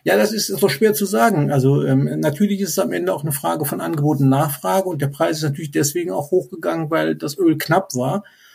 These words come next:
Und überall da, wo natürlich die Nachfrage groß ist und das Angebot knapp, steigt der Preis. Das ist so eine wirtschaftliche Grundregel. Nun ist es aber schwer auseinanderzuhalten, ähm, woran das im Einzelfall liegt.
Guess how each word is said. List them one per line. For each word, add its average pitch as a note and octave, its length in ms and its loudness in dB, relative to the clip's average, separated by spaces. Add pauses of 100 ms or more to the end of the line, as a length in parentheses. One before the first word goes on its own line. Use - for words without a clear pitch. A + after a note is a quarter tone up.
(140)
Und D#3 120 -8
überall E3+ 320 0
da, D#3 360 2
wo E3 120 -2
natürlich D#3+ 440 -6
die C#3+ 120 -2
Nachfrage C#3+ 520 0
groß D3+ 300 0
ist E3+ 140 -6
und D#3 60 -6
das C#3 100 -6
Angebot C#3+ 420 -2
knapp, C#3+ 260 0
steigt D3+ 300 -4
der D#3 60 -4
Preis. C#3 420 0
Das - 140 -20
ist A#2+ 140 -12
so C3 100 -2
eine C3 140 4
wirtschaftliche C#3 500 0
Grundregel. B2+ 640 0 (400)
Nun C#3+ 160 4
ist C#3+ 60 4
es D3 60 2
aber D3+ 180 2
schwer D#3+ 300 2
auseinanderzuhalten, E3+ 1080 0
ähm, D3+ 420 -6
woran D3+ 380 -2
das D#3 320 -2
im C#3 180 -2
Einzelfall C#3+ 520 -2
liegt. G#3+ 380 0